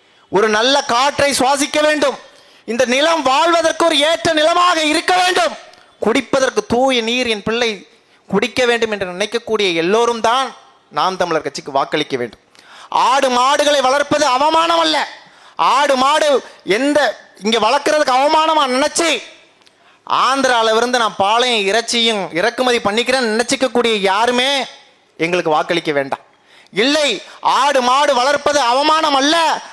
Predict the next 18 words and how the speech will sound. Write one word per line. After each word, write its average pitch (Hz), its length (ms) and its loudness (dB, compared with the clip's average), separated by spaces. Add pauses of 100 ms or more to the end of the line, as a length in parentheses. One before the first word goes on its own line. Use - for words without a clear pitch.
அது 277 280 0
எங்களுக்கான 294 560 2
வருமானம் 339 520 2
என்று 320 200 0
நினைக்கக்கூடிய 285 640 -2
எல்லாரும் 320 600 0 (180)
நாம் 202 240 0
தமிழர் 185 260 0
கட்சிக்கு 190 300 -6
வாக்களிக்கலாம். 160 680 -2 (560)
என் 123 120 -8
அன்பு 180 240 -4
உறவுகளே, 180 600 -2 (760)
பணத்திற்காக 180 1040 -4 (400)
அரசியல் 170 520 -4
செய்யும் 156 560 -10
வேட்பாளர்களுக்கு 151 720 -6
மத்தியில் 156 580 -8